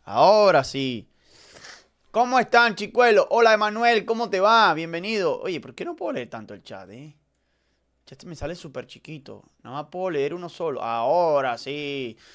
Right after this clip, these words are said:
Carla, saludo. Emanuel, saludo. Bienvenidos a todos los que están entrando por ahí. Rigel, saludo. ¿Cómo están? Ahora sí los puedo leer muy bien, ¿eh?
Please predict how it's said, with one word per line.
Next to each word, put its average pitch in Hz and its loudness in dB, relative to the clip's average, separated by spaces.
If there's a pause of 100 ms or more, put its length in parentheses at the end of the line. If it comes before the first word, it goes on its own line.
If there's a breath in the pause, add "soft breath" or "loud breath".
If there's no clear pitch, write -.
(140 soft breath)
Carla, 185 6
saludo. 175 4
Emanuel, 180 2
saludo. 185 4
Bienvenidos 190 0
a 190 4
todos 226 2
los 214 2
que 175 -8
están 202 0
entrando 208 -2
por 180 0
ahí. 208 4
Rigel, 202 0
saludo. 180 4 (680 loud breath)
¿Cómo 208 4
están? 170 2 (1700)
Ahora 160 -2
sí 175 -6
los 180 0
puedo 196 0
leer 180 4
muy 180 -8
bien, 165 -4
¿eh? 151 -4